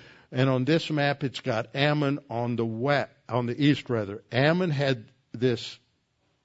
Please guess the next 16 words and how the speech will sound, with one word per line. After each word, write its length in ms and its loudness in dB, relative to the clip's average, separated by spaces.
uh, 240 -6
ambiguous, 1120 0
uh, 200 -10
undefined 800 0
territory 920 -2
to 160 -2
the 180 -6
east 460 0
of 380 -4
Edom, 480 2
Moab, 760 0
and, 560 4
um, 560 -2
the, 240 -4
the, 400 -2
um, 200 -10